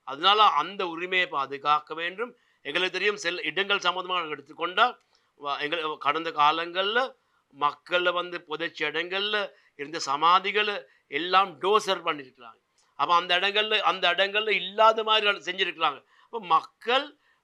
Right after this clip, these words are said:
அவங்க நினைக்கிற இடங்கள்ல அந்த, அந்த சமாதிகள் இருந்த இடங்களுக்கு போய் இந்த நினைவஞ்சலிகள் நடக்கிறாங்க. அதுல என்ன பெரிய தவறு என்ன இருக்குது?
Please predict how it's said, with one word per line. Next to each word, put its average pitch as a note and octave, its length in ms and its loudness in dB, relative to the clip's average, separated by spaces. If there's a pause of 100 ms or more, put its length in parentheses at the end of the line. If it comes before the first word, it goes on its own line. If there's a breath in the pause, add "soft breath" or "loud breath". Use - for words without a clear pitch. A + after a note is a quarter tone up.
(200)
அவங்க F3+ 300 0
நினைக்கிற F3 440 0
இடங்கள்ல G3 360 -2
அந்த, D#3+ 640 -2 (200 soft breath)
அந்த D3 220 -4
சமாதிகள் E3+ 580 2
இருந்த F3+ 220 -4
இடங்களுக்கு F#3+ 460 -4
போய் G#3+ 380 0 (360 soft breath)
இந்த G3 380 0
நினைவஞ்சலிகள் A3+ 640 0
நடக்கிறாங்க. C4+ 340 2
அதுல F#3+ 180 0
என்ன B3+ 120 -6
பெரிய C4+ 220 -6
தவறு C4+ 280 2
என்ன D4 140 0
இருக்குது? E3 280 -10